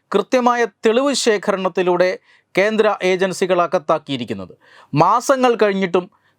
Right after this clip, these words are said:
നിരവധി തവണ ഈ ജാമ്യത്തിനായി ശ്രമിച്ചിട്ടും മനീഷ് സിസോദിയയ്ക്ക് പുറത്തു കടക്കാനായില്ല. ഭാര്യയ്ക്ക് ഗുരുതരമായ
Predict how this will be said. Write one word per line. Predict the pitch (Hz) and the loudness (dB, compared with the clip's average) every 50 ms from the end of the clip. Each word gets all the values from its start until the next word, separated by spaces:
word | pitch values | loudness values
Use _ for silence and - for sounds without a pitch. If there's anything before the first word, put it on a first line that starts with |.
| - 160 | -2 0
നിരവധി | 170 190 190 247 254 254 269 254 - 262 208 | 0 2 2 2 2 2 0 0 0 0 2
തവണ | 240 226 202 208 202 202 196 196 - _ - 196 185 180 | 2 2 2 2 2 0 0 -2 -4 _ -10 -8 -4 -2
ഈ | 185 185 180 - 151 143 | 0 0 0 -2 0 0
ജാമ്യത്തിനായി | 175 170 185 208 226 240 226 - 226 208 196 196 196 190 175 | 2 2 2 2 0 -2 0 0 0 0 0 0 0 -2 -2
ശ്രമിച്ചിട്ടും | - 190 180 180 185 - 190 165 - 175 165 190 _ _ _ _ _ - 160 | -2 -2 -2 -2 -4 -4 -2 -2 -2 -2 -2 -4 _ _ _ _ _ 0 0
മനീഷ് | 175 190 208 202 - | 0 0 0 -2 -2
സിസോദിയയ്ക്ക് | 208 185 - 196 190 185 175 175 180 175 160 - 175 175 175 - _ _ _ _ - | -2 -2 0 0 0 0 0 0 0 0 0 0 0 0 -2 -4 _ _ _ _ 0
പുറത്തു | 170 180 196 190 - 214 | 0 0 2 2 0 0
കടക്കാനായില്ല. | 185 175 175 160 - 165 156 151 139 135 123 107 101 98 92 _ _ _ _ _ _ - 143 | 0 0 0 0 0 0 0 0 -2 -2 -4 -6 -8 -10 -12 _ _ _ _ _ _ -2 0
ഭാര്യയ്ക്ക് | 170 180 208 220 214 190 220 185 | 0 0 0 -2 -2 -2 0 0
ഗുരുതരമായ | 196 214 214 208 247 233 240 226 226 220 214 214 | 0 0 2 2 2 2 2 0 0 0 0 0